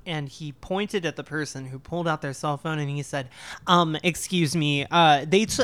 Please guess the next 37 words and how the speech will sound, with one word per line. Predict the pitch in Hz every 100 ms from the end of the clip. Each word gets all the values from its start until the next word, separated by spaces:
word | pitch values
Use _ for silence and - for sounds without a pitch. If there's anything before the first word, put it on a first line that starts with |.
| -
I | 185
think | - 277
they | - 196
told | - 196 180
you | 170 175
when | 156 165 170
you | 170 151
came | - 165
in | 165 156
that | 151
you | 160 160
were | 156
not | 143 143 147 151
allowed | 156 156 156 160 156
to | 160
pull | - 175 165
your | 151 135 127 - -
cell | - - 269 277
phone | - 180 160
out, | 151 143 - -
so | - 190 165 156 - - -
I | 170 175 185 175 170 -
n-, | 175
am | 165 156
gonna | 170 170
need | 170 196 214
you | 233 269 240
to | 240 - 143 -
put | - 170 220
your | 240
phone | 233 302 285 247 202
back | 170 151 156
in | 226
your | 247
pocket | 262 330 330 320 208
now." | 190 175 170 175 190 - - - - - - - - - _ _ _ 135 - - _ _ _ _ _ -
And, | 180 165 165